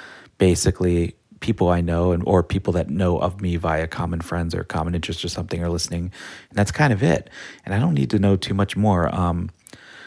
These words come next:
I'm sure I'd be interested. Like, if I had deep analytics, I'd probably check it out once. But for me, part of the enjoyment of doing, of, of doing this is that, um,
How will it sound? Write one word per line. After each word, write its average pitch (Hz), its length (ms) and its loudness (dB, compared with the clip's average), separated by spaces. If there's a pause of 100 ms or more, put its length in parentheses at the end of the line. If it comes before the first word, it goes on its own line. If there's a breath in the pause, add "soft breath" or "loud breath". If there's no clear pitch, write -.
(500 loud breath)
I'm 95 100 0
sure 113 180 4
I'd 92 80 6
be 82 120 0
interested. 104 600 0
Like, 85 180 0
if - 100 -2
I 92 100 4
had 82 240 0 (160)
deep 90 220 0
analytics, 85 600 0
I'd 80 140 -6
probably 80 260 0
check 82 240 -6
it 85 80 -2
out 78 160 0
once. 87 480 -2
But - 300 -2 (960 loud breath)
for - 180 0
me, 101 260 2
part 120 280 2
of 104 40 4
the 101 120 4
enjoyment 87 640 0
of 85 260 -8
doing, 90 400 0 (240)
of, - 220 -4 (140)
of 90 200 -6
doing 101 300 4
this 82 260 -2
is 85 180 -4
that, 82 300 -4 (1080 loud breath)
um, 85 440 -2